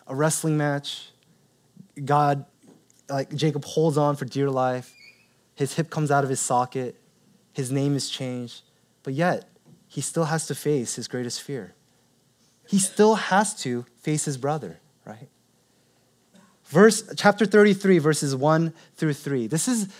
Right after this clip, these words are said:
this is a dramatic change that we see now in Jacob's life. "And Jacob lifted up his eyes and looked, and behold,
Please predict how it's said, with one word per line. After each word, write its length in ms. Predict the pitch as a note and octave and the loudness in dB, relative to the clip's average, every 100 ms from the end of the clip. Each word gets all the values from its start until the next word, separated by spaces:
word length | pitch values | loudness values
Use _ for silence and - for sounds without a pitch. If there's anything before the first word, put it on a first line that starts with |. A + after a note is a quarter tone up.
| - - | -10 0
this 200 | A3+ C#4 | 2 4
is 140 | A3 | 4
a 80 | F#3 | 4
dramatic 540 | F3 E3+ F#3 G#3 A3 | 6 6 8 8 6
change 340 | - G#3+ G#3 E3 | 2 2 4 4
that 120 | D#3 | 4
we 100 | F3+ | 2
see 240 | - G3 | 2 4
now 340 | E3+ D3+ D3+ D3 - - - - | 6 4 4 -2 -20 -20 -20 -6
in 140 | D3 | -2
Jacob's 360 | C#3+ C#3+ D3 - | 2 2 2 0
life. 180 | C3+ B2 | 0 0
"And 100 | C3 | 2
Jacob 280 | F3 F#3+ D3+ | 4 4 4
lifted 380 | F3 F#3+ G#3 | 4 6 6
up 120 | G3 G3 | 6 6
his 140 | F3 | 6
eyes 360 | D#3+ D#3 B2+ C3+ | 6 6 4 0
and 200 | C3+ D#3+ | 2 4
looked, 200 | C#3+ C#3 | 2 0
and 120 | C3 | -2
behold, 480 | C3+ E3 D#3 B2 | 0 2 2 2